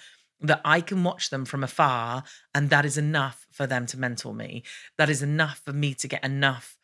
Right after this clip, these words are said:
from them to know that they can add to me and my business without me even knowing them. And then obviously I have some people who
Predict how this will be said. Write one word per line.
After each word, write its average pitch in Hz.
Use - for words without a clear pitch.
from 196
them 127
to 160
know 127
that 139
they 147
can -
add 139
to -
me 135
and 123
my 123
business 120
without 135
me 139
even 120
knowing 117
them. 104
And 226
then 294
obviously 147
I -
have 151
some 147
people 131
who 147